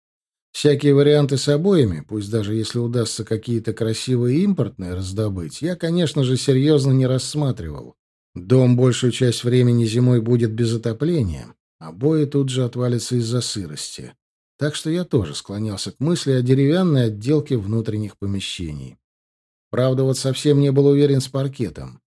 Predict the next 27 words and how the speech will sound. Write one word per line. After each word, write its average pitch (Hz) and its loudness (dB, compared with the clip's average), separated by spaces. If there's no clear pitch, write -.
Не 92 -10
будет 156 -4
ли 143 -4
с - -8
ним 156 -2
проблем 131 0
из-за 123 0
сырости? - -4
Но 139 2
здесь 202 2
он 220 6
выглядел 180 2
достаточно 123 -4
хорошо. 117 -8
Впрочем, 156 -8
я 156 -4
же 143 -4
понятия 151 -6
не 85 -10
имею, 76 -8
что - -8
с 107 -6
этой 110 -4
дачей 113 -2
в 110 -4
будни 131 -2
творится. 80 -12